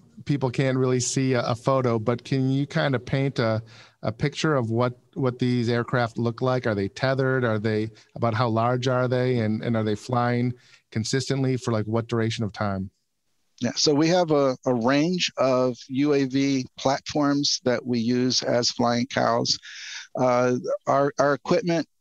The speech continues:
Speaker 2: ranges anywhere from, uh, around twenty pounds to a hundred and seventy-five pounds,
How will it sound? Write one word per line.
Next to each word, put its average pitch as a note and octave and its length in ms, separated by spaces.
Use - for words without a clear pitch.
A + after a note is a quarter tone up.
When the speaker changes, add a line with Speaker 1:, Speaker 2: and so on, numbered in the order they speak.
Speaker 2:
ranges C#3+ 600
anywhere C3 480
from, A#2+ 720
uh, A#2 440
around B2 460
twenty C#3+ 360
pounds C3 680
to B2+ 800
a A#2+ 60
hundred C3 320
and B2 80
seventy-five B2+ 720
pounds, C3 640